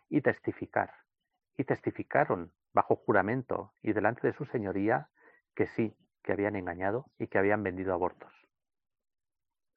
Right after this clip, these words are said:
Y que traficaban con tejidos fetales. Eso tenemos ahora mismo en las transcripciones, ¿eh? de esos testimonios. Y sí, estos activistas han perdido el juicio, pero ahora hay tanto material probatorio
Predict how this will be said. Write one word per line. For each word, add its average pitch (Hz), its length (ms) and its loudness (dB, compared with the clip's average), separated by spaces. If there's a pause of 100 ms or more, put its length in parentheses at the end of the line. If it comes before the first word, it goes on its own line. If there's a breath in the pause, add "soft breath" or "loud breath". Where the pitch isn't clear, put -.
(360 soft breath)
Y - 80 -8
que 117 100 4
traficaban 120 520 2
con 110 160 -2
tejidos 98 400 -4
fetales. - 420 -6 (1000 soft breath)
Eso 127 160 2
tenemos 123 300 4
ahora 117 160 8
mismo 127 160 -2
en 143 60 4
las 113 100 2
transcripciones, 107 800 -2
¿eh? 92 240 0 (120)
de - 80 -6
esos - 180 -4
testimonios. 113 640 -4 (920 soft breath)
Y 113 100 2
sí, 220 320 -2
estos 113 480 -4 (100)
activistas 107 520 0
han 117 100 2
perdido 98 360 -2
el 85 60 -4
juicio, 98 480 -4 (480)
pero 104 180 6
ahora 101 140 8
hay 92 200 2 (160)
tanto 151 400 2
material 107 540 2
probatorio 92 680 0